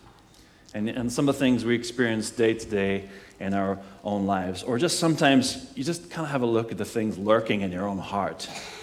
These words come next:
It's clear there really is such a thing as evil. And Scripture tells us that evil is,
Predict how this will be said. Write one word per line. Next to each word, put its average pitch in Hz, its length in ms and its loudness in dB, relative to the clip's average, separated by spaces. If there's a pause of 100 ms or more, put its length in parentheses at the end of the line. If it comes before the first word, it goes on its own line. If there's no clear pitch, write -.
(640)
It's - 120 -6
clear 190 360 6
there 127 160 8
really 170 440 8
is 143 180 4
such - 460 -4
a 131 60 2
thing 107 500 0
as 104 200 -6 (120)
evil. 87 440 -2 (3000)
And 123 460 4 (560)
Scripture 190 480 4
tells 160 380 6
us 101 220 0
that 117 200 4
evil 107 480 2
is, 104 560 -4